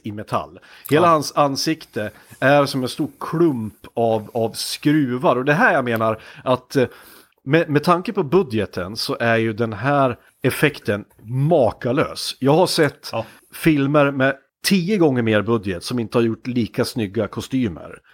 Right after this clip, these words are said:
Speaker 1: som
Speaker 2: Nej.
Speaker 1: den här. Jag förstår inte hur i helvete. Han måste ju, han måste ju ha suttit liksom, de måste ha suttit och tryckt ihop det här för hand alltså.
Speaker 2: Ja, det är oerhört imponerande. Det är ju typ, det känns som att de har liksom limmat ihop det och så sprayat med någon slags metallfärg ovanpå.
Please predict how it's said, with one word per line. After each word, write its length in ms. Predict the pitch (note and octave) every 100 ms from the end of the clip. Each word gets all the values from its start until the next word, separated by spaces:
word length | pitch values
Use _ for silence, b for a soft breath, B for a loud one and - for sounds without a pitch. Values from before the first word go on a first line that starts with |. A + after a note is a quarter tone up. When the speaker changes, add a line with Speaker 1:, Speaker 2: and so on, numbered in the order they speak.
| -
Speaker 1:
som 180 | A#2+
Speaker 2:
Nej. 80 | A2+
Speaker 1:
den 80 | G#2
här. 220 | G#2+ E2+ -
Jag 140 | B2+
förstår 480 | D#3 E3+ - G#3+ F3
inte 280 | A#2+ G2+ A#2
hur 360 | F2 A#2+ A#2 B2+
i 160 | A#2
helvete. 760 | G2 C3 G#2+ A2 C#3 - G#2 F#2+ B B
Han 100 | C3
måste 240 | E3+ -
ju, 60 | F#3
han 160 | - C#3+
måste 240 | F3+ F#3
ju 60 | G3+
ha 60 |
suttit 560 | E3+ - D3 - C#3 C3+
liksom, 200 | C3+ - C#3+
de 40 |
måste 180 | E3 E3
ha 60 | D3+
suttit 180 | E3 C#3+
och 160 | C#3
tryckt 240 | - D3 -
ihop 200 | C#3+ F#3
det 80 | -
här 60 | -
för 140 | -
hand 460 | A#2 F#3 F#3+ A#2 F2+
alltså. 460 | D#2 - C#2 - - B -
Speaker 2:
Ja, 140 | A#2 A2
det 100 | A#2+
är 80 | C3
oerhört 360 | B2 A#2 G#2+
imponerande. 520 | A2 G#2+ G#2+ G#2+ G#2
Det 100 | A2
är 100 | D#3 C#3
ju 60 |
typ, 160 | C3 C#3
det 80 | C3+
känns 180 | D#3
som 80 | D3+
att 60 | D3
de 100 | C3
har 100 | A#2
liksom 260 | A#2 B2
limmat 380 | B2 C3 A#2 B2+
ihop 200 | F#3+ B2+ -
det 40 |
och 60 | A2+
så 100 | A2+
sprayat 540 | - A2+ A2 G#2+ -
med 120 | G#2+
någon 120 | G#2 G#2
slags 220 | G#2+ G#2
metallfärg 400 | A2 G#2+ G#2 A2
ovanpå. 420 | G#2 G#2+ B2 A2